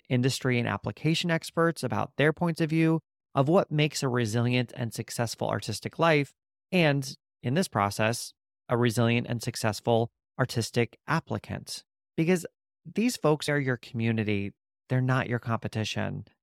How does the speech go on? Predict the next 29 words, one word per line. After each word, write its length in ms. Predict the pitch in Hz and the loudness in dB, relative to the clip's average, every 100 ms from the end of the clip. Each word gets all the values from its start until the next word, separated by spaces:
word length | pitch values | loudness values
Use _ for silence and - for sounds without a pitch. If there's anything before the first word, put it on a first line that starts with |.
| _ _ _ _ _ | _ _ _ _ _
And 120 | 147 165 | -2 0
the 60 | |
sooner 380 | - - 226 269 | -2 -2 0 0
you 220 | 233 180 | 0 0
can 300 | - 160 123 | 0 -2 -2
realize 640 | 123 135 131 110 110 107 - | 2 4 6 4 2 0 -4
that 160 | - | -8
you've 260 | 127 160 - | -4 -4 -2
got 240 | - 220 | -4 -4
people 320 | - 160 127 | -6 -6 -4
behind 560 | 117 113 - 139 127 - | -4 -4 -4 -6 -6 -6
you 300 | 123 143 160 - | -2 0 -2 -4
and 160 | 120 | -8
your 280 | 117 131 147 | -4 0 0
unique 480 | 156 139 117 120 - | 0 -2 -4 -6 -10
path 440 | - 113 135 147 _ | -6 -2 -2 -2 _
and 240 | 110 110 110 | -8 -6 -4
vision 500 | 120 117 139 143 139 - | -4 -2 -2 -2 -6 -8
and 220 | 107 107 | -10 -4
goals, 580 | 113 120 175 247 - - _ _ _ _ _ _ _ - | 0 2 0 -2 -8 -16 _ _ _ _ _ _ _ -4
man, 400 | 139 127 101 104 _ - | 0 0 -4 -12 _ -6
it 120 | 131 | -4
just 340 | - 151 - 131 | 0 -2 -2 -2
makes 240 | 120 - | -2 -4
the 140 | - | -8
path 280 | - 110 101 - | -4 -4 -6 -6
so 500 | - 107 98 101 95 | -6 -2 0 0 -2
much 400 | 92 92 - - | -6 -6 -8 -12
easier. 640 | - 104 - 80 80 107 | -10 -10 -8 -6 -6 -8